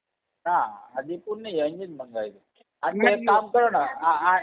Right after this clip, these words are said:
Speaker 1: આદિપુર જ, હા, આદિપુર મંગાવ્યું, આદિપુર લખી દેજો.
Speaker 2: આદિપુર અંજાર, પ્રજાપતિ દશરથભાઈ.
Speaker 1: હા, આદિપુર લખી દો, અંજાર ના લખો.
Speaker 2: ખાલી આદિપુર અને મો-, ઓફિસેથી લઈ આવશે એવું લખેલું
Speaker 1: હા,
Speaker 2: છે.
Speaker 1: હા, ઓફિસથી લઈ લેશે, ભલે.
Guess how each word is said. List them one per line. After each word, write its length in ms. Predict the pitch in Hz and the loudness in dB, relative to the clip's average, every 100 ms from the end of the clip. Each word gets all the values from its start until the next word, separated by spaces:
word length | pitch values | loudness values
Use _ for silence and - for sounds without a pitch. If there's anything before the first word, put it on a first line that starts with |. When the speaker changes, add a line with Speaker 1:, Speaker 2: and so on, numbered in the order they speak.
| 320 302 | -2 -4
Speaker 1:
આદિપુર 680 | 175 185 190 226 202 226 226 | 0 2 0 -6 -2 2 4
જ, 40 | |
હા, 320 | 208 180 165 135 156 | 4 4 2 0 -4
આદિપુર 340 | 196 233 233 | -2 -2 0
મંગાવ્યું, 460 | 233 226 214 170 156 | 0 0 2 0 0
આદિપુર 400 | 175 180 180 190 | -2 -4 -8 -6
લખી 220 | 175 175 | -6 -4
દેજો. 400 | 143 117 107 320 - - 277 - 285 392 - 254 254 - 147 185 | -2 -2 -4 -10 -12 -14 -16 -14 -12 -10 -10 -14 -14 -8 0 0
Speaker 2:
આદિપુર 480 | 202 240 214 233 | 2 0 2 2
અંજાર, 520 | 208 208 226 220 165 139 | 2 2 2 2 2 -2
પ્રજાપતિ 840 | - 190 196 214 208 220 - 214 208 208 208 202 | -6 -4 0 0 0 -6 -4 -2 0 0 0 -2
દશરથભાઈ. 840 | 185 185 208 226 208 156 170 147 120 _ _ _ _ - | -2 -2 -2 0 -2 0 0 0 -4 _ _ _ _ -2
Speaker 1:
હા, 60 | 139 | 2
આદિપુર 680 | 131 147 180 196 220 226 | 4 4 4 2 2 4
લખી 220 | 226 226 | 4 4
દો, 80 | 214 | 4
અંજાર 360 | 160 165 175 202 | 4 2 0 2
ના 140 | 202 | 4
લખો. 300 | 175 151 202 370 - _ - _ _ _ _ _ _ _ - | 4 2 -2 -6 -10 _ -20 _ _ _ _ _ _ _ -2
Speaker 2:
ખાલી 280 | 196 233 | 2 4
આદિપુર 540 | 226 233 240 220 226 196 | 4 2 -2 -4 -2 0
અને 180 | 196 190 | 0 -2
મો-, 320 | 185 202 220 | 0 2 2
ઓફિસેથી 600 | 220 247 220 233 208 214 | 2 -2 0 -2 0 0
લઈ 180 | 208 233 | 2 4
આવશે 320 | 214 185 180 | 2 0 -2
એવું 260 | 180 196 | 0 0
લખેલું 360 | 190 190 - 165 | 2 2 4 4
Speaker 1:
હા, 340 | 160 160 170 | 6 6 4
Speaker 2:
છે. 40 | 147 | 2
Speaker 1:
હા, 60 | - | -4
ઓફિસથી 840 | 156 160 170 180 175 _ 160 160 | 0 2 2 0 -8 _ 0 2
લઈ 200 | 151 151 | 2 2
લેશે, 440 | 127 117 101 - 107 | 0 -2 -4 -10 -12
ભલે. 160 | 143 | -12